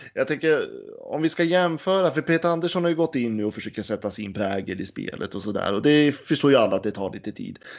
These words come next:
Men vad skulle du säga är de största skillnaden mellan Magnus Sundqvist som var tidigare och Peter Andersson som är idag?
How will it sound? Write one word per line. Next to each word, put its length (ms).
Men 80
vad 100
skulle 220
du 220
säga 280
är 40
de 200
största 720
skillnaden 680
mellan 360
Magnus 360
Sundqvist 760
som 200
var 120
tidigare 640
och 180
Peter 260
Andersson 720
som 160
är 140
idag? 300